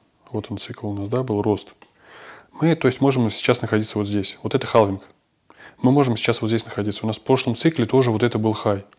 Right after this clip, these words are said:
Давайте посмотрим по, а, коррекции.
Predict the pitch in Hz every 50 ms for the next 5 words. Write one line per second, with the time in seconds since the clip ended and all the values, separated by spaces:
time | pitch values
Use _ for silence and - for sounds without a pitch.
0 | _ _ _ _ _ _ - 117 113 117 - - - 107 - - 113 107 - 107
1 | 101 - - 113 107 104 101 - - - - - - - - - - - _ _
2 | - - - 107 107 104 104 104 101 101 - 123 139 165 160 - - - 143 135